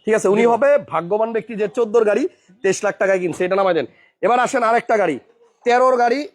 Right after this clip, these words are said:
Speaker 1: বারবার বলতেছি, এত ফ্রেশ তেরোর প্রিমিয়াম আমার মনে হয় না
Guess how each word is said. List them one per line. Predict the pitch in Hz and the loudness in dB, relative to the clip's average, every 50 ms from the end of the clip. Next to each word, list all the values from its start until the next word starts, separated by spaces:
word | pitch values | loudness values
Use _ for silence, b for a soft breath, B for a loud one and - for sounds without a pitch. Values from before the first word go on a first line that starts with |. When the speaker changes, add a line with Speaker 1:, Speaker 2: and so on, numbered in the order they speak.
| - 160 170 | -10 -4 -2
Speaker 1:
বারবার | 294 311 320 240 240 240 | 0 0 0 0 0 0
বলতেছি, | 247 247 240 214 - 262 254 247 208 208 202 | 0 -2 -2 -6 -4 -6 -6 -2 0 0 0
এত | - - 247 226 226 - | 2 2 0 0 0 -4
ফ্রেশ | - 208 214 226 240 233 - - - | -2 2 2 2 2 0 -4 -4 -2
তেরোর | 226 214 220 226 226 214 - | 0 2 2 2 0 -2 -4
প্রিমিয়াম | - 220 208 226 226 202 160 120 b b b b b b _ - | -6 -4 -2 0 2 2 0 -2 b b b b b b _ -4
আমার | 170 180 196 202 196 | -2 0 0 0 2
মনে | 202 208 220 240 233 | 2 2 2 4 4
হয় | 202 202 196 | 2 2 2
না | 196 | 0